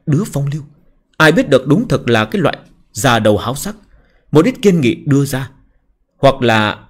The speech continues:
khiến cho Trần Bình An nổi da gà, hoặc là đầu đầy mồ hôi lạnh, đành phải công cốc trở về. Trong viện,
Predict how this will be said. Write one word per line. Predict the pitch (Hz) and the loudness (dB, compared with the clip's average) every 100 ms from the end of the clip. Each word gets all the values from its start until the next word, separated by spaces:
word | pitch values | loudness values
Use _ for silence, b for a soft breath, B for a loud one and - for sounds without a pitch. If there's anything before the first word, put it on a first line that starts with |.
| _ | _
khiến | _ - 202 | _ 0 2
cho | 226 - | 2 2
Trần | 127 | 2
Bình | 123 | 0
An | 127 147 | -2 -2
nổi | 104 | -2
da | 95 127 | -4 -8
gà, | 107 85 - _ _ _ _ | -8 -10 -10 _ _ _ _
hoặc | 143 135 | 2 2
là | 120 113 107 - - | 0 0 0 -4 -4
đầu | 139 123 113 | 2 4 4
đầy | 117 110 | 2 4
mồ | 113 | 2
hôi | 117 135 | 2 0
lạnh, | 95 - - _ _ - | -2 -10 -20 _ _ -2
đành | 127 117 | 0 0
phải | 110 98 85 _ | -4 -6 -6 _
công | - 127 127 | -2 -2 -2
cốc | 220 220 | -8 -6
trở | 110 87 | -6 -6
về. | 85 80 _ _ _ _ _ _ _ _ _ _ _ _ _ _ _ _ _ _ _ _ _ _ _ _ _ _ _ _ _ _ _ _ - | -10 -16 _ _ _ _ _ _ _ _ _ _ _ _ _ _ _ _ _ _ _ _ _ _ _ _ _ _ _ _ _ _ _ _ -2
Trong | 139 131 | -2 0
viện, | 107 - | -4 -6